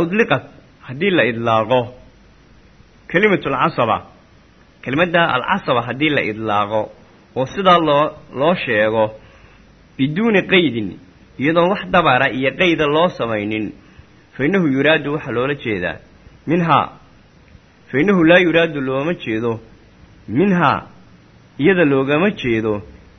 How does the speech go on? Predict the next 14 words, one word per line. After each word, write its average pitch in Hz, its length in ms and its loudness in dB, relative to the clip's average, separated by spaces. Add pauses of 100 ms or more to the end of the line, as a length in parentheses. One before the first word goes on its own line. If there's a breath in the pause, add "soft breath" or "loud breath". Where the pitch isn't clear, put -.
(100)
ilaa 143 360 2
iyo 135 240 0
qaybta 165 360 -2
hore 117 240 -4
mooyaane 117 400 -2
wax 135 120 -6
kale 110 160 -4
loogama 98 400 -8
jeedo. 78 340 -10 (1400)
Wuxuu 131 80 -4
leeyahay 156 260 2
sheekhu 135 180 -2
caleyh 123 200 2
raxmatullah, 104 460 -10